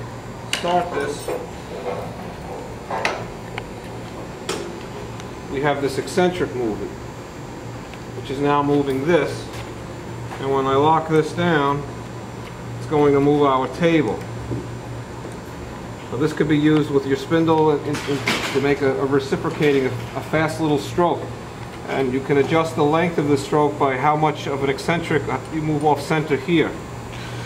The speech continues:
This would be put back over here to keep everything clean. And so that's two, two ways that this table moves. This is the reciprocating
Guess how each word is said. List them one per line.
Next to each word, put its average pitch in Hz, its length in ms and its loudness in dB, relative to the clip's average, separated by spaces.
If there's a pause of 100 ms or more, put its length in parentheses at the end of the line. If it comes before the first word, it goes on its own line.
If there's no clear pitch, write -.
(1200)
This 143 200 -4
would 139 140 0
be 139 80 -4
put - 260 -2
back 143 260 -2
over 135 240 -2
here 135 220 -2
to - 160 2
keep - 140 -6
everything 127 400 -4
clean. 165 380 4
And 131 160 0 (1120)
so 143 100 2
that's 151 240 0
two, 190 160 4
two 233 120 4
ways 185 320 6
that 151 120 -2
this 143 200 0
table 147 340 4
moves. 113 240 0
This 139 160 -6
is 143 180 -6
the 147 120 2
reciprocating 165 960 0